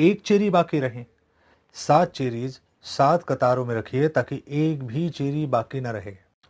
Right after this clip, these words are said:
इसका अर्थ ये है कि हम सात चेरीज एक तथा सात के समूह में विभाजित कर सकते हैं, यानी एक और सात, यह सिर्फ सात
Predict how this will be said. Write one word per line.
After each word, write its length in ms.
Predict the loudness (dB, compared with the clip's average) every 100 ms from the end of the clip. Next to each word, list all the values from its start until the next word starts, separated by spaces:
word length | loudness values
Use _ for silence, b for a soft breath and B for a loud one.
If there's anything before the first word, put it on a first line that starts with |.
| _ _ _ -4
इसका 220 | -4 0
अर्थ 320 | 2 4 2 0
ये 200 | -4 -2
है 240 | -2 -8 -10 _ _ _ _ _
कि 80 | -2
हम 240 | 0 0 -2
सात 440 | 0 4 4 2
चेरीज 500 | -4 -6 -4 -6 -10 _ _ _ -2
एक 240 | 0 0 0 -4
तथा 260 | 0 2 0
सात 440 | 0 2 4 2
के 100 | -6
समूह 360 | -8 -6 -6 -6
में 200 | -8 -8 _ _
विभाजित 400 | -6 -4 -2 -4
कर 120 | -4 -6
सकते 320 | -6 -10 -14
हैं, 220 | -14 -20 _ _ _ _ _ _ _ _ _ _ _ _ _ -8
यानी 440 | 2 4 4 0 -2 _
एक 280 | 0 2 2
और 160 | 0 0
सात, 420 | 2 2 2 0 _ _ -8
यह 120 | -6
सिर्फ 300 | 0 0 0 _ _ -20
सात 460 | 0 4 6 4